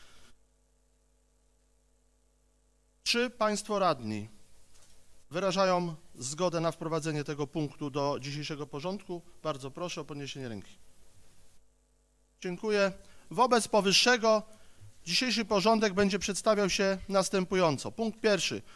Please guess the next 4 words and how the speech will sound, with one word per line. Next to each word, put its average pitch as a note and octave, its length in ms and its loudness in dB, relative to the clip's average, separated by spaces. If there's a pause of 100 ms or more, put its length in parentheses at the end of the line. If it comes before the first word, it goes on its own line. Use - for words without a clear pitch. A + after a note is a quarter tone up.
(200)
Otwarcie G#3 500 4
sesji, G3+ 360 0
stwierdzenie F3+ 500 0
prawomocności. F3 920 0